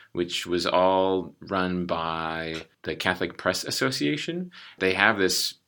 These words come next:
meeting, this Catholic Media Conference in different big cities around the U S. And this year, of all places, it was in Green Bay, Wisconsin,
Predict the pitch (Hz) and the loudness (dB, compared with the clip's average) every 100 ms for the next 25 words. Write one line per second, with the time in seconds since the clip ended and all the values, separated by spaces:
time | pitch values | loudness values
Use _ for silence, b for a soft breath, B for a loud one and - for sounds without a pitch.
0 | - 92 95 117 92 90 - 92 95 92 | -8 -4 0 2 2 0 -2 -2 -4 -2
1 | 98 104 - 80 - 80 78 82 104 123 | 0 0 0 -6 -4 -6 -4 -4 -2 -2
2 | 80 78 87 - 104 82 80 - 82 80 | -2 -2 0 0 0 0 -2 -2 -2 -2
3 | 85 78 80 85 71 - - - - 90 | -4 -4 0 6 8 6 2 -2 -4 -2
4 | 90 85 85 82 82 82 85 - _ _ | 0 0 0 0 -2 -2 -4 -4 _ _
5 | 90 107 - 104 113 127 - 80 - 85 | -2 4 4 6 6 6 6 2 2 -2
6 | - - 90 92 113 104 87 87 101 117 | -2 0 0 0 -2 0 0 0 -2 -2
7 | 139 - 185 247 220 73 65 | -4 -4 -4 -4 -2 -2 -4